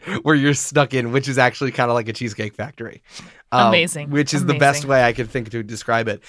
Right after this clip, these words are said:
Speaker 1: So I, I was trying to combine three, like, very cutthroat competitions. One is the Hunger Games, this idea that, like, audience can affect what's happening in the actual game.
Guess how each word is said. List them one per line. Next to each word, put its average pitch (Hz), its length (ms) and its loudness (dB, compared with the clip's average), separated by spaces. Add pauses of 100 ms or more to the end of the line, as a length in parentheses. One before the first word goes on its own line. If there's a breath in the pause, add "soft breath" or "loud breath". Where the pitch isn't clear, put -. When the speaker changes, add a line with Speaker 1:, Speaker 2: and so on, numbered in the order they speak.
(120 loud breath)
Speaker 1:
So 175 140 0
I, 165 220 4
I 160 140 4
was 170 140 2
trying 175 240 2
to 170 80 -2
combine 143 540 0
three, 131 500 -2
like, 120 160 0
very 120 240 -2
cutthroat 120 680 -4
competitions. 113 760 -4 (220 loud breath)
One 127 240 2
is 117 180 -2
the 107 120 0
Hunger 123 320 -4
Games, 110 420 -4 (220 loud breath)
this 117 160 -4
idea 113 380 -2
that, 110 200 -4
like, 107 320 -4 (840)
audience 127 640 0 (240 soft breath)
can 123 160 -2
affect 120 520 -4
what's 113 200 -8
happening 143 600 -4
in 123 200 -12
the 113 100 -6
actual 107 760 -6
game. 190 420 -2